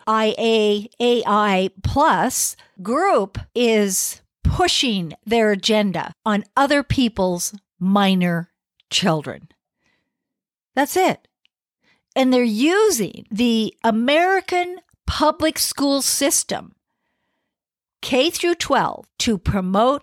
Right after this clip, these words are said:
and require other people's minor children not only recognize them, but accept them.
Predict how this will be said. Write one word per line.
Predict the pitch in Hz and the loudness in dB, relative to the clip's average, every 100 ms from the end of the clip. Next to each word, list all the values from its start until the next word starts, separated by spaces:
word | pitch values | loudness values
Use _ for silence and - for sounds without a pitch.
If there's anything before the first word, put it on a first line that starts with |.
| _ 214 | _ -4
and | 202 170 | -4 -4
require | 170 185 - - - 277 294 262 165 80 - | -4 -6 -4 -4 0 2 2 2 -2 -6 -4
other | 226 240 320 | 0 2 0
people's | 330 294 262 254 240 233 | 0 -2 0 0 0 0
minor | 220 208 202 | 0 0 -2
children | 185 - 269 254 226 185 160 151 170 - | -2 0 2 2 0 -4 -6 -8 -14 -4
not | 202 285 320 | 0 2 2
only | 277 247 214 190 175 _ _ - | 0 0 0 -2 -4 _ _ -8
recognize | 185 233 339 359 240 190 165 143 98 123 - - _ _ _ | 0 0 2 0 2 0 0 -4 -8 -6 -8 -8 _ _ _
them, | 170 170 202 165 196 277 _ 202 | -4 0 0 0 -2 -4 _ -2
but | 226 208 _ _ - | 0 0 _ _ -4
accept | 202 - - - 330 359 _ | -4 -4 -4 0 0 0 _
them. | - 170 - | -8 -8 -10